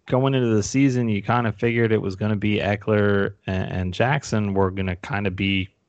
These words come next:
Gordon and Eckler. Um,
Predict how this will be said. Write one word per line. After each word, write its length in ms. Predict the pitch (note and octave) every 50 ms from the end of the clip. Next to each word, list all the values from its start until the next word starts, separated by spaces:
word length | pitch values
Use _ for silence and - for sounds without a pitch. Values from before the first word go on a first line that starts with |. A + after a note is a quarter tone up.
| _ _ -
Gordon 340 | - F#2 G2 G#2 G2+ G2+ F#2+
and 80 | F#2 F#3
Eckler. 440 | G#2 C3+ - - G2 F#2 F2 F2 F2 - _ _ - - - _ _ _ _
Um, 640 | - G2 F#2+ F2+ F2+ F2+ F2 F2 F2 F2 F2 F2 F2+